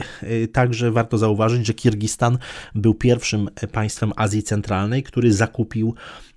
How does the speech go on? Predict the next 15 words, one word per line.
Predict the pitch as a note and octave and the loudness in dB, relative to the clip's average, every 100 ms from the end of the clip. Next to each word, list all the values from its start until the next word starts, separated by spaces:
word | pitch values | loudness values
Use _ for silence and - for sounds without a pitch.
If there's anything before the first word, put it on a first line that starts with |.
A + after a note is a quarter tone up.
| - | -10
mm, | G2 G2 G2 G2+ G2 G2 F#2+ - D#2+ | -6 -2 -2 0 0 -2 -4 -8 -8
e, | F#2 F#2 G2 G2+ | -4 -2 -2 0
zakupił, | G#2+ A#2 G#2+ A2 G2+ - | -2 -2 -4 -6 -6 -4
e, | G2 F#2 | -4 -6
w, | - F#2+ | -8 -8
w | F#2+ A2+ G2 | -4 -2 -2
Turcji, | - G#2+ G2+ - G2 - - - - | 0 0 0 -2 -2 -4 -14 -20 -8
mm, | F#2 F2+ F2+ F#2 G#2 | -4 -2 -2 0 4
drony | G#2+ G2+ G2+ F#2+ - - | 4 6 4 0 -4 -4
Bayraktar | G#2 G2+ G2+ F#2 - F#2+ F2 | 0 2 4 2 0 -2 -2
T | - F#2+ | 0 0
B | F2 E2+ - _ _ - | 0 -4 -8 _ _ -4
T | G#2+ | 0
B | G2 F2+ | 0 0
dwa. | F#2+ B2 G#2 | 2 2 2